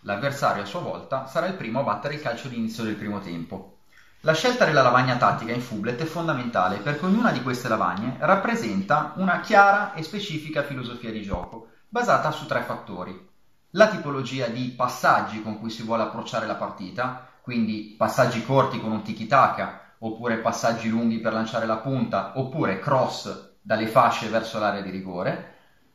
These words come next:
Una strategia difensiva basata su difesa alta o difesa bassa, a seconda che si voglia tenere la pa-, la, la squadra compatta o preferire una marcatura uomo.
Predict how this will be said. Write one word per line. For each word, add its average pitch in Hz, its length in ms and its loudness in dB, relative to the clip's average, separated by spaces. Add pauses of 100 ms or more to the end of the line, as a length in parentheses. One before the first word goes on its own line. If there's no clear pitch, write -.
(200)
Una 247 200 6
strategia 170 400 0
difensiva 160 840 0
basata 117 440 4
su 135 540 -4
difesa 117 480 2
alta 135 500 4
o 127 60 -8
difesa 113 400 -6
bassa, - 500 0
a 117 100 -6
seconda 127 360 -8
che 110 80 -10
si - 140 -12
voglia 123 240 -4
tenere 117 260 -8
la 110 120 -4
pa-, 113 280 -4
la, 104 240 2
la 110 120 -4
squadra 127 400 -2
compatta 110 840 -2
o 123 100 -10
preferire 120 380 -6
una 110 140 -2
marcatura 104 480 -6
uomo. 92 560 -6